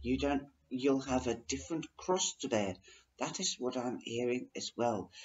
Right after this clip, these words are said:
You'll have a different cross to bear, uh, after you've made that choice, and you've got the horseshoe, and that means good luck. Awesome.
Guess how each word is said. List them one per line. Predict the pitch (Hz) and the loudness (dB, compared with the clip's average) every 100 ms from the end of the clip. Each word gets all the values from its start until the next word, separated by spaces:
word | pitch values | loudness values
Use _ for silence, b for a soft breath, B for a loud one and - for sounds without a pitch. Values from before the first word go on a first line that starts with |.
| B _ | B _
You'll | 139 151 156 | -2 -2 0
have | 135 135 - | 0 0 -2
a | 101 | -4
different | - 151 190 180 | 0 -2 0 -4
cross | - 151 - - | -2 -2 -4 -6
to | |
bear, | - 110 113 113 B B B _ | -4 0 0 -2 B B B _
uh, | 127 117 107 - | -2 -2 -2 -2
after | 110 120 - 120 113 - | -2 -2 -6 -8 -8 -8
you've | 95 95 - | -10 -10 -8
made | 104 139 175 - - | -2 -2 -2 -6 -4
that | 120 135 - _ | -2 -4 -10 _
choice, | - 131 120 - - B B B B _ | -2 0 0 -2 -8 B B B B _
and | 110 101 | -8 -6
you've | 110 | -6
got | 117 - | -4 -4
the | - | -8
horseshoe, | 104 120 135 - - 87 67 - B B _ | -4 -2 0 -2 0 0 -2 -10 B B _
and | 139 131 123 | 0 2 2
that | 113 - - | -2 -6 -4
means | 104 107 - _ - | -4 -4 -8 _ -2
good | 113 123 - _ | 0 0 -6 _
luck. | - 67 104 104 - - _ _ _ _ _ _ _ _ _ _ _ _ _ _ _ b b b b _ | -12 -4 -6 -6 -18 -20 _ _ _ _ _ _ _ _ _ _ _ _ _ _ _ b b b b _
Awesome. | 170 165 - 104 90 | -2 0 0 -2 -4